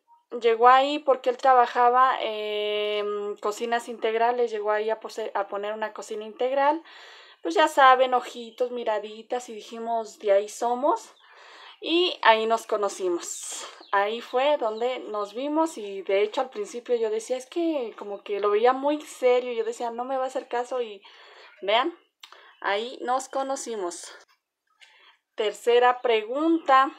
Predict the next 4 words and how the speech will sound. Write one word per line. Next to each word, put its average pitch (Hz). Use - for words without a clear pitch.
¿cuánto 330
duramos 285
de 294
novios? 240